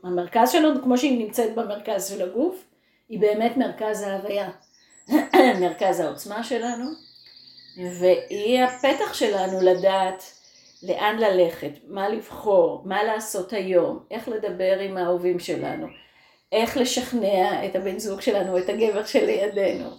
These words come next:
או את הילדים שלנו, איך, אה, לפתות את המציאות שאנחנו רוצות אלינו. הרחם שלנו יודעת, היא יודעת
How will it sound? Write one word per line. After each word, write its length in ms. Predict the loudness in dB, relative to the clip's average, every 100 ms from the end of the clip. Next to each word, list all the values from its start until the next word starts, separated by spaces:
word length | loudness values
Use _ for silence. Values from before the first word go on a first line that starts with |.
| -8 0
או 100 | 4
את 80 | 6
הילדים 560 | 6 6 2 0 0
שלנו, 520 | -2 0 0 -2 -6 -12 _ _ _ _ _ _ -8
איך, 280 | -4 -2 0
אה, 220 | 2 4 4
לפתות 520 | 0 -4 0 2 2
את 100 | -2
המציאות 540 | -4 -6 -8 -6 -6 -6
שאנחנו 440 | -4 -6 -4 -4
רוצות 400 | -4 -2 -4 -2
אלינו. 520 | 0 0 0 -2 -4 -8 -14 -20 -20 -20 -12
הרחם 540 | 0 0 2 -2 -4
שלנו 420 | -2 0 0 -2 -4
יודעת, 520 | 0 4 4 2 -8 -12
היא 180 | -2 0
יודעת 540 | 4 6 4 2 -4